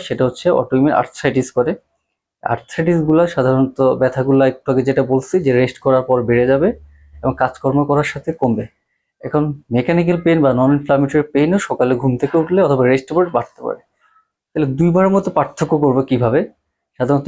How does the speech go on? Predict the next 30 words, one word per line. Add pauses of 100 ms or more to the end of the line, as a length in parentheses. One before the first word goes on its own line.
ইনফ্ল্যামেটরি
পেইন
যেগুলো, (180)
সেটা (720)
আধা
ঘন্টা
বা
এক
ঘন্টার (100)
বেশি (440)
অতিরিক্ত
ব্যথা
থাকবে (100)
ঘুম (100)
থেকে
উঠার
পরে,
রেস্টে
পরে, (760)
এবং (340)
এটা (240)
আস্তে
আস্তে (100)
কমবে (160)
অথবা (100)
স্বাভাবিক
হবে (120)
আধা
ঘন্টা
থেকে